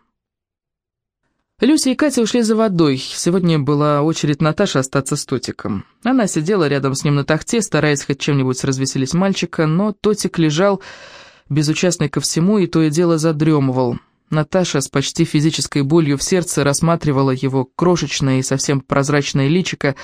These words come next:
с провалившимися, переставшими быть детскими глазами. Тотик уже не просил всё время кушать, он точно понимал,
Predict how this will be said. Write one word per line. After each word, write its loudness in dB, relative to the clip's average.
с -12
провалившимися, 0
переставшими -2
быть -4
детскими -2
глазами. -4
Тотик 0
уже 2
не 2
просил 0
всё -4
время 2
кушать, -2
он -2
точно 0
понимал, 2